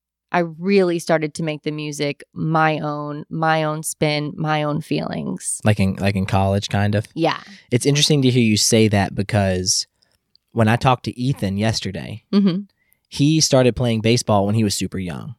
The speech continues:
Speaker 1: Right.
Speaker 2: And then he started to get into this, like, really high-level competitive league when he was in sixth grade. So he was, like, eleven.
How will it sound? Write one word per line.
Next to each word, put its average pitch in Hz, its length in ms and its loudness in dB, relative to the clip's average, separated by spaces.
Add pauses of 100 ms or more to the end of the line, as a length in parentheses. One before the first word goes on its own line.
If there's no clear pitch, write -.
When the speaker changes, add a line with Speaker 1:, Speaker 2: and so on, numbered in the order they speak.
(140)
Speaker 1:
Right. 170 340 0
Speaker 2:
And 117 160 2
then 117 100 4
he 120 100 2
started 123 320 2
to 117 60 -4
get 113 180 0
into 113 220 -4
this, 104 160 -4
like, 101 200 -2
really 120 380 2
high-level 110 540 0
competitive 104 560 -2
league 117 280 2
when 104 100 2
he 107 80 2
was 101 140 0
in 101 80 -2
sixth - 320 -2
grade. 135 320 0
So 98 180 -6
he 101 120 0
was, 98 180 -4
like, 98 160 -4
eleven. 113 460 0